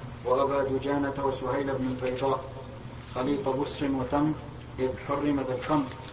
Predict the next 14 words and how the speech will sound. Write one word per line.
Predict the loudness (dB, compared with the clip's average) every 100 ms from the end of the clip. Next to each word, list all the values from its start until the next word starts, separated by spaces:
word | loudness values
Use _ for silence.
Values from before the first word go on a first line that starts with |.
| -12 -8
فقذفتها | -6 -2 2 2 0 -2 4 6 6
وأنا | 6 4 0
ساقيهم | 0 -2 0 2 2 4 2
وأصغرهم، | 0 -2 2 2 2 -2 -8 -10 -12 -10 -4
وإنا | 0 4 4 4 4
نعدها | 2 0 0 0 2
يومئذ | 4 4 4 0 0 0
الخمر". | -2 -2 0 -2 -2 -8 -12 -10 -6 -4 -4
فقال | -2 4 6 6
عمرو | 8 6 6
بن | 2
الحارث: | 0 2 4 4 0 -4 -10 -12 -10
"حدثنا | -4 -2 0 2
قتادة | 0 0 0 4 4 4